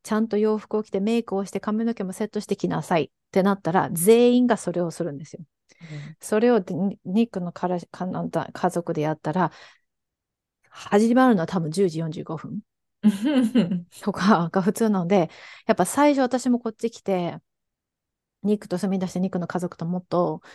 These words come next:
Speaker 1: 嫁として付き合い出した時に、あまりにも違いすぎて、その、イライラが <laughs> 溜まって溜まって大変だったんですけど、
Speaker 2: うん。
Speaker 1: 今は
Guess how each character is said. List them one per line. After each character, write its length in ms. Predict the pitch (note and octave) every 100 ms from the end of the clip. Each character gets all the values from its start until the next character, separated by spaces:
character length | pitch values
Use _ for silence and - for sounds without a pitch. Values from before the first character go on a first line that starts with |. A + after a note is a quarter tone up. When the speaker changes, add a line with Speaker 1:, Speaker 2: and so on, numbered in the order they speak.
| - -
Speaker 1:
嫁 320 | F3+ G3+ A#3
と 100 | A3+
し 60 | A3+
て 80 |
付 140 | G#3+ -
き 40 |
合 60 | G3+
い 40 |
出 100 | G3
し 20 | G3
た 80 |
時 220 | F3+ D#3 D#3+
に、 320 | F3+ F3+ - - - _ _ _ _ _ _ _ _ _ _ _ _ _
あ 120 | A3
ま 160 | A#3+ D4
り 120 | E4
に 120 | D#4+
も 100 | A3
違 380 | F3 - F#3 F#3
い 20 |
す 140 | F#3 F3+
ぎ 140 | E3+
て、 460 | E3+ E3 D3+ - - _ _ _ _ _ _ _ _ _ _ _
そ 80 | F3
の、 380 | D#3 C3+ - F3 _ _ _ _ _ _ _ -
イ 200 | C#3+ A3
ラ 160 | D#4
イ 100 | C4
ラ 160 | A3 F#3+
が 140 | F#3
<laughs> 520 | F3+ - - - _ -
溜 140 | A3
ま 120 | G#3 G3+
っ 80 | A3+
て 140 | G#3
溜 120 | G3+ G3
ま 140 | G3
っ 80 | -
て 120 | F#3
大 200 | G3+ G#3+
変 140 | A3
だ 100 | G#3+
っ 60 | G#3+
た 120 | F3+
ん 60 | E3+
で 80 | D#3
す 100 | -
け 120 | -
ど、 220 | F3+ C#3+
Speaker 2:
う 20 |
ん。 20 | - - - - - - _ _ _ _ _ _ _ -
Speaker 1:
今 340 | D#4+ F4 A3+
は 460 | D#3+ F#3+ F#3+ -